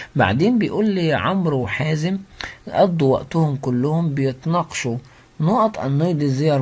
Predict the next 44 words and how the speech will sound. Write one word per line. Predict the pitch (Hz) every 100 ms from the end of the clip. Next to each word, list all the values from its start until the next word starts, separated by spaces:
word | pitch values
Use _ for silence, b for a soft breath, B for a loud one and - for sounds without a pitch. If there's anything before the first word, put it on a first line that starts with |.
| 131
mothers، | 135 113 98 98
والكلام | 113 - 117 165
ده | 143
ضايق | 123 135 -
امهم. | 110 104 101 95
ايه | 170
اللي | 202
ضايق | 170 170 -
امه، | 120 117 120
ايه | 139 190
اللي | 170
ضايق | 143 151 - 127
امهم؟ | 120 120 113 104 98 -
طبعا | 196 196 202
النقاش، | 208 208 - 220 147 -
النقاش | 139 127 - 143 165
يبقى | 135 104
غير | 127 120
عاقل، | 95 123 139
يبقى | 127 87
ياخد | 113 101 92 76
which. | - - -
تمام. | 98 110 185 - - B B B B 127
The | 135
students | - 139 143 247 233 226 -
نقط | 175 160 165
failed | - 175 160 127 117
فشلوا، | 165 165 123 107 107
طبعا | 165 139 123 120 -
failed | 175 147
the | 127
exam، | 110 110 117 135 190 226 B B B
يبقى | 147 165 120
هنا | 156 160
students | 139 131 139 147 139 -
عاقل | 78 139 147 233
وجايب | 214 139 147 131
بعدها | 123 104 131 117
فعل، | 104 143 151 196
يبقى | 156 -
دي | 120 135
هتاخد | 107 127 123 101
هو | 92 107 127
عادي. | 165 202 160